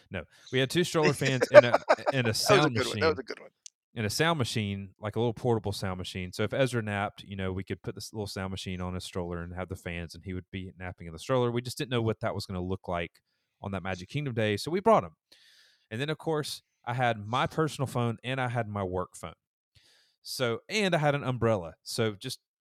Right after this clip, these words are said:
Speaker 1: <laughs> I had, like, a security nightmare on my persons. So I'm walking through, they pull me over to the side, and this very nice lady gave me some tips about what to do next time. So she said,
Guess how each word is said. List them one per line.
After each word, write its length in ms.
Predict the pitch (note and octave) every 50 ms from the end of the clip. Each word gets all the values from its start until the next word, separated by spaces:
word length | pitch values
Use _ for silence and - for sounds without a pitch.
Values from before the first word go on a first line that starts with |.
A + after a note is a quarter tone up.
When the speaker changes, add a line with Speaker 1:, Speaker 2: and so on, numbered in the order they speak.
| _ _ _ _
Speaker 1:
<laughs> 360 | D3+ A2 G2 C3+ - _ -
I 60 | -
had, 220 | C#3+ F3+ D#3+ C3
like, 220 | C#3 B2 - - _ -
a 80 | - -
security 400 | - - - - C#3 B2+ A#2+ G#2
nightmare 560 | G#2 G#2+ G2+ E2+ G2+ F#2+ F#2 F2 F#2 G2+ - _ _
on 260 | A2+ A2 G#2+ A2+ A2+
my 180 | G#2 G2 G2 G2
persons. 600 | - - - G2 - - - D#2+ - - - - _ - - _ _ _ _ _ _ _
So 200 | - A#2+ B2 G2+
I'm 240 | F#2 B2 D#3 F3+
walking 360 | F3+ E3+ E3+ E3 - E3+ D3 C3
through, 340 | - G#2+ G#2 G2+ G2 G2 - _ _ _ _ -
they 200 | G#2 G#2+ C3 C#3+
pull 240 | - - D#3 D#3+ D3
me 140 | C#3 B2+ B2
over 100 | A#2+ A2+
to 40 | A2
the 80 | G2
side, 360 | - - G#2 F#2+ F#2+ F#2+ F#2 -
and 220 | G2+ G2 G2+ G2+ - _ _ _ _ _
this 380 | G2+ G#2 A2+ G#2+ - - - - _ _
very 220 | F#2+ A2+ B2+ D3 D#3
nice 260 | D3+ B2+ A#2 - -
lady 220 | A2+ G#2 G#2+ G#2
gave 260 | F2 G#2 G2+ G2+ - -
me 100 | G#2+ G2
some 200 | - - - -
tips 460 | - - - D3+ C3 - - - - - -
about 240 | - G2+ G2 G2+ F#2+
what 180 | G#2 A2 G#2 -
to 80 | - G2
do 180 | G#2 G2+ F#2+
next 360 | F#2 F2+ F#2 F2+ - - -
time. 260 | - - - - - _ _ _ _ _ _ _ _ _ _ _ _ _ _ _ _ _
So 160 | _ - A2+ G2+
she 180 | - C3+ C3
said, 340 | - - B2+ A2 G#2 G2